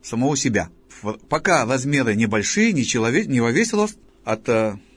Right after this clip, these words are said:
десяти сантиметров до метра. Рядышком проскочила информация, что, э,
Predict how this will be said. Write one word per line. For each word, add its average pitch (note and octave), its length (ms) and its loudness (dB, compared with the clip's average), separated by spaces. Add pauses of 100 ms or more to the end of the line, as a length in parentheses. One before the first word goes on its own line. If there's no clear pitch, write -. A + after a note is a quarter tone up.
(120)
десяти A#2 400 -4
сантиметров C#3 540 -2
до C3 140 0
метра. G#2+ 380 -2 (380)
Рядышком A#3 580 0
проскочила E3 560 -2
информация, C3 800 -2 (920)
что, C#3+ 400 0 (320)
э, - 60 -18